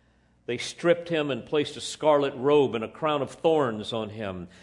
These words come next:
then kneeled down before him and mocked him, saying, "Hail, King of the Jews!"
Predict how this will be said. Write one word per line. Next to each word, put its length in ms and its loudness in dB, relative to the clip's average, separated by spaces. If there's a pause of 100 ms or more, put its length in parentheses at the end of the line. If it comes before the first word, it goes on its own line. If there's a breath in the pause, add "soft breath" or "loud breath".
(140 loud breath)
then 240 2
kneeled 320 4
down 260 4
before 440 2
him 200 -2
and 140 -2
mocked 340 4
him, 160 -2
saying, 540 -2 (160 soft breath)
"Hail, 560 6
King 260 0
of 140 2
the 80 -4
Jews!" 920 0